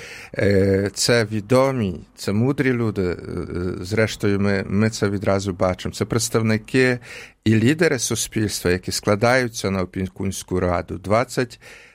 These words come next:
сім, е, осіб, е,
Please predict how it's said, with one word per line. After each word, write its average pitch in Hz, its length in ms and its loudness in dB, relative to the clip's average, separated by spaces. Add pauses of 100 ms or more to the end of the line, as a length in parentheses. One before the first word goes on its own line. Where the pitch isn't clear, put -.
(340)
сім, 127 680 2
е, 87 840 0 (180)
осіб, 107 680 0
е, 87 320 -2